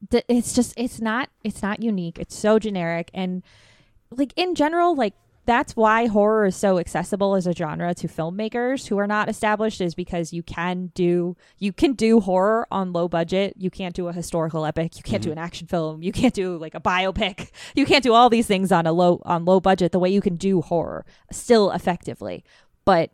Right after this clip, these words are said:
Speaker 1: this still cost ten million dollars.
Speaker 2: Yeah.
Speaker 1: <laughs> This is not a low budget movie that, like, John Carpenter's, like, off the grid, just, like,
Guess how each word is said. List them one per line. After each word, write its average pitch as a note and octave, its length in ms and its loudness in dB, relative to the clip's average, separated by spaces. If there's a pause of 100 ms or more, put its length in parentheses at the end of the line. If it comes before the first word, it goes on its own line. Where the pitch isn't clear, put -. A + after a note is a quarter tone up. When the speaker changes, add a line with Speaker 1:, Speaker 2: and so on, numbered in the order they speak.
(120)
Speaker 1:
this E4 240 0
still G4 320 2
cost D4 360 -2
ten C#4+ 220 -2
million C4 300 -2
dollars. - 520 -8 (320)
Speaker 2:
Yeah. - 360 2
Speaker 1:
<laughs> - 60 -12
This F#4+ 200 10
is G#4 160 4
not C#4 320 4 (320)
a A#3 80 10
low B3 300 8
budget G#3+ 440 0
movie E3+ 540 -2 (320)
that, F#3+ 220 2
like, E3 260 -2
John G#3 240 4
Carpenter's, F#3+ 460 2
like, E3 160 -2
off G3 220 0
the F#3 80 -2
grid, F#3 340 0
just, F3 160 -6
like, D#3 260 -4